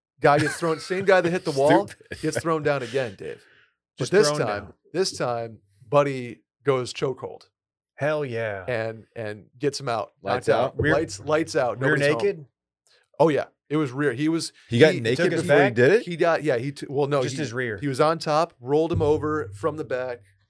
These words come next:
Speaker 1: chokehold.
Speaker 3: Mm.
Speaker 1: T-, technically sound.
Speaker 3: Gotta say,
Speaker 1: He's out in, in twenty seconds.
Speaker 3: I'm glad that you didn't pull out your phone to record this. I'm also upset you did not pull out your phone to record this.
Speaker 1: Yeah, I don't know. I,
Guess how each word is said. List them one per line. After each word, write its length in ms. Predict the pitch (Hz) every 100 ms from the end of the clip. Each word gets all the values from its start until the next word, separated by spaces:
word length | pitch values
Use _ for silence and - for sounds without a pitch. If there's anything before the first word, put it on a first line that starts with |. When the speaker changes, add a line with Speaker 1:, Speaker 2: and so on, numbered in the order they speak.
| _ _ _ _ -
Speaker 1:
chokehold. 500 | 147 127 92 - _ _ _
Speaker 3:
Mm. 300 | 135 135 113 90 _ _ _ _
Speaker 1:
T-, 100 | - -
technically 680 | - 214 233 190 156 131 117 -
sound. 480 | - 131 107 - _ _ _ _ _ _ -
Speaker 3:
Gotta 240 | 143 175 190
say, 460 | - 175 202 - _ _
Speaker 1:
He's 160 | 160 147
out 160 | 139 131
in, 140 | 127
in 240 | - 131 - _
twenty 220 | - 147 131
seconds. 460 | 127 90 - - -
Speaker 3:
I'm 280 | 156 147 120
glad 360 | 123 156 185
that 100 | 196
you 60 | 180
didn't 180 | 165 156
pull 160 | 147 160
out 80 | 143
your 100 | 139
phone 220 | 147 143
to 60 |
record 340 | 135 131 139 139
this. 200 | 151 147
I'm 120 | 117
also 340 | 127 135 147
upset 420 | 127 - - 131 104
you 80 |
did 160 | 113 113
not 240 | 120 120
pull 160 | 117 117
out 80 | 107
your 80 | 104
phone 220 | 117 107
to 60 |
record 360 | 98 92 101 95
this. 340 | - - - _ _ _ _ _ _ -
Speaker 1:
Yeah, 300 | 151 202 -
I 120 | 117
don't 80 | 135
know. 140 | 147 135
I, 220 | 127